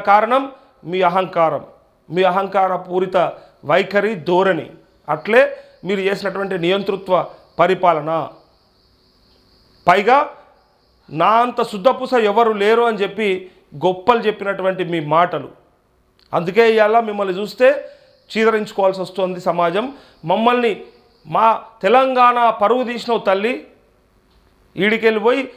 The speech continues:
లిక్కర్ దందా, అది అక్రమ లిక్కర్ దందా చేసి మా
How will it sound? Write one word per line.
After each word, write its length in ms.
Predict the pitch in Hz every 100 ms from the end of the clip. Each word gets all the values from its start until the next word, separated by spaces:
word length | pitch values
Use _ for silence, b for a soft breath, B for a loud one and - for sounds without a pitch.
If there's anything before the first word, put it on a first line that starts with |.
| B - 180
లిక్కర్ 300 | 208 247 220
దందా, 220 | 226 226 202
అది 100 | 240 -
అక్రమ 300 | - 240 247 220
లిక్కర్ 280 | 220 233 214
దందా 240 | 214 196 170
చేసి 260 | 185 208 262 - _ _ _ _ _ _ _
మా 120 | 156